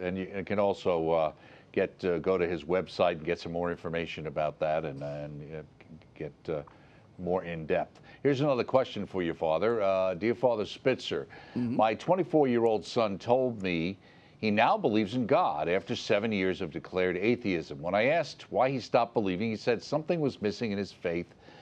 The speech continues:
Speaker 1: but he didn't know what it was. He's hesitant about Catholicism. I'm overjoyed at his change of heart after all these years of fervently praying for him.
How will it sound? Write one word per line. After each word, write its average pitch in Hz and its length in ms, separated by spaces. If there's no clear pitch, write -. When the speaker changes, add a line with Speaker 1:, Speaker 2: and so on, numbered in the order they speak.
Speaker 1:
but 95 140
he 113 80
didn't 123 220
know 110 120
what 98 240
it 92 100
was. 92 440
He's 87 200
hesitant 147 600
about 98 380
Catholicism. 156 840
I'm 98 160
overjoyed 131 460
at 117 40
his 98 120
change 117 260
of 98 100
heart 101 240
after 98 240
all 127 360
these 113 200
years 107 200
of 90 80
fervently 107 440
praying 101 320
for 82 140
him. 82 260